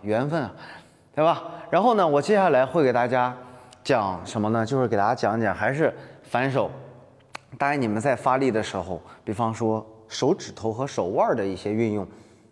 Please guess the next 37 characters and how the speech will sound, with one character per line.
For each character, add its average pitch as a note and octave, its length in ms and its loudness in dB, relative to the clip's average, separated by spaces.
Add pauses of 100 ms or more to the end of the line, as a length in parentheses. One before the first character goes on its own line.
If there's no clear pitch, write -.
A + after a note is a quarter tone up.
对 D3+ 100 0
吧？ C#3+ 360 0
包 G3 120 6
括 F#3+ 180 2
呢， B2+ 120 2
我 A2+ 180 2
主 B2 140 0
要 A2 120 2 (380)
接 - 320 -2
下 F3+ 100 2
来 C3+ 120 4
再 D3 160 0
给 A#2+ 60 0
大 A2+ 80 2
家 B2+ 80 0
讲 F#2 180 -2
什 F2 80 -10
么， F#2 80 -8
就 A2 160 0
是 G2+ 60 -2
身 G3+ 260 -2
体 - 260 -12 (540)
发 F3+ 300 0
力 F3 180 2
的 A2+ 80 2
一 A2 140 0
个 A#2+ 100 0
协 A#2 240 -4
调 F#2+ 220 -4
性， F#2 180 -10 (320)
就 A#3 140 4
是 F3+ 100 2
我 C3 160 6
们 B2+ 180 2
的 G#3 100 4
反 D#3+ 380 2
手 D#3 200 0